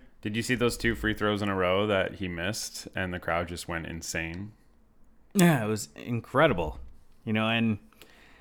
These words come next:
Speaker 2: this was a, this was a great game. You know what I mean? After the Raptors blew out Brooklyn in Brooklyn,
Speaker 1: Yeah,
Speaker 2: the,
Speaker 1: you,
Speaker 2: the
Speaker 1: you,
Speaker 2: very next night,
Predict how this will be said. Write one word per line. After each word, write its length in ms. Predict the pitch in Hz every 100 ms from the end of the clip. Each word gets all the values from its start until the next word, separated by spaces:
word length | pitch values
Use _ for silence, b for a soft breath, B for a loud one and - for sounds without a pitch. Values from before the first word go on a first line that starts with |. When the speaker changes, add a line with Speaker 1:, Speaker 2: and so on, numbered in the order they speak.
| b b - -
Speaker 2:
this 240 | 123 151
was 140 | 226 185
a, 80 | 151
this 320 | - 135 -
was 100 | 175
a 40 |
great 300 | - 101 107
game. 340 | 87 90 78 - -
You 80 | 98
know 40 |
what 40 | 98
I 20 |
mean? 140 | 95
After 240 | 113 135 143
the 80 | 123
Raptors 420 | 117 117 113 85
blew 260 | 98 107 104
out 200 | 101 85
Brooklyn 600 | 101 - 95 92 92 87 -
in 180 | 131 131
Brooklyn, 600 | 110 95 - 87 87 87 - - -
Speaker 1:
Yeah, 100 | -
Speaker 2:
the, 120 | 110
Speaker 1:
you, 120 | 107 104
Speaker 2:
the 140 | 104
Speaker 1:
you, 60 | 98
Speaker 2:
very 240 | 113 123
next 280 | 117 107 -
night, 320 | 95 92 90